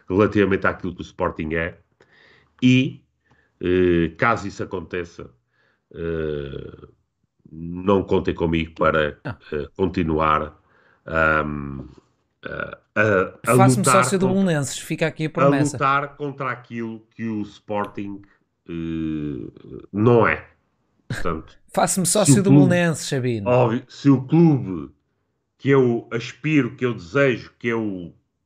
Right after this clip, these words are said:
Speaker 1: tenho como, eh, referências, eh, não existe, não julgo que vale a pena, estamos aqui mais três, quatro anos a falar para o boneco, porque,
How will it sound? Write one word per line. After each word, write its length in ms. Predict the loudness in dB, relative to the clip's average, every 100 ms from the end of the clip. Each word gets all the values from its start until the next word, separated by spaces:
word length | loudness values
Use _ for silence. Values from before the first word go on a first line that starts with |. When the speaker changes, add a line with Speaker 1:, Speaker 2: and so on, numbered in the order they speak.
| _ _ _ _
Speaker 1:
tenho 400 | 2 2 0 -6
como, 640 | -10 -12 -8 -8 -8 -12 _ _ _ _
eh, 380 | -14 -14 -14 -18 _
referências, 920 | -8 -4 0 2 0 -2 -6 -8 -16 _ _ _ _ _ _ _ _ -6
eh, 380 | 0 2 2 4
não 260 | 4 4
existe, 640 | 2 -2 -8 -10 -16 _ _ _ _ _ _ _ _ _ _ _ -16
não 200 | -12 -12
julgo 240 | -10 -12
que 60 | -6
vale 220 | -2 -2
a 40 | -2
pena, 280 | 0 0
estamos 340 | -2 -4 -4 -6
aqui 640 | -8 -4 -4 -4 -6 -12 _ _ 0
mais 300 | 2 2 0
três, 420 | -2 0 0 -4
quatro 560 | -2 0 0 -2 0
anos 400 | 0 0 -6 -12 -12
a 80 | -8
falar 360 | -4 0 0
para 140 | 0 -2
o 60 |
boneco, 460 | -2 -4 -4 -8 _ _
porque, 460 | -10 -8 -10 -10